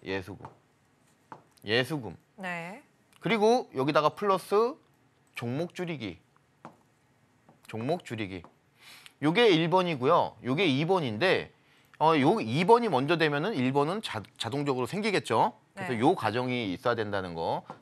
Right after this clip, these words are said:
Speaker 1: 자, 다시 한번 말씀을 드리면서. 자, 그리고 나서 이제 이 코스피는 지금 주가 정률 상승 비율로 움직여요. 그러면 지금 이, 어, 주가 정률 과거 사십 년간의 이 차트의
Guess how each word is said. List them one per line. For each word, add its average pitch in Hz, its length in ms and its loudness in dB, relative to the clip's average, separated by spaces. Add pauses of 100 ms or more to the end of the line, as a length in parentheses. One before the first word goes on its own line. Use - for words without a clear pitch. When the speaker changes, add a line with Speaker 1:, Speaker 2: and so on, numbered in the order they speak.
Speaker 1:
자, 92 160 -4
다시 95 240 -6
한번 110 220 -4
말씀을 104 360 -6
드리면서. 110 720 -6 (1040)
자, 82 380 2 (180)
그리고 185 240 -4
나서 156 260 2
이제 127 200 2
이 117 200 0
코스피는 151 840 -2
지금 127 160 -4
주가 170 280 0
정률 170 340 -2
상승 175 340 0
비율로 139 280 0
움직여요. 95 540 -4
그러면 156 220 -4
지금 160 300 -2
이, 156 420 -2 (120)
어, 110 420 2
주가 - 240 0
정률 131 260 -4
과거 123 340 2
사십 110 320 0
년간의 127 500 0
이 104 60 -6
차트의 151 480 -2